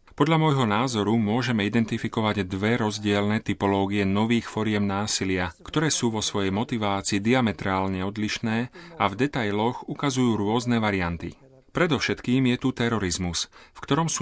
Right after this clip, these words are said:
namiesto veľkej vojny presne cielené útoky, ktoré majú zasiahnuť dôležité body protivníka ničivým spôsobom, bez ohľadu na nevinné ľudské životy, ktoré sú tým kruto zabíjané alebo zranené.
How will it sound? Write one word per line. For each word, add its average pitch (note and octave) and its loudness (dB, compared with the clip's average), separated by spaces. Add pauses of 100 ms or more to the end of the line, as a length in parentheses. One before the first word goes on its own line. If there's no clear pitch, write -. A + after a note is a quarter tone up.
namiesto G#2+ 0
veľkej G#2 0
vojny G2+ 0
presne A2+ -2
cielené G#2+ 0
útoky, A2+ -4 (320)
ktoré F3+ 2
majú D3 2
zasiahnuť G#2 0
dôležité A#2+ 2
body F#2 0
protivníka A2 0
ničivým A2+ 2
spôsobom, F#2+ 0 (400)
bez D3+ 2
ohľadu B2+ 0
na F#2+ 0
nevinné G2+ 0
ľudské F#2+ -2
životy, G2 -2 (320)
ktoré E3 0
sú B2+ 0
tým A#2 2
kruto B2+ 0
zabíjané G#2 0 (240)
alebo B2+ 0
zranené. F#2+ -2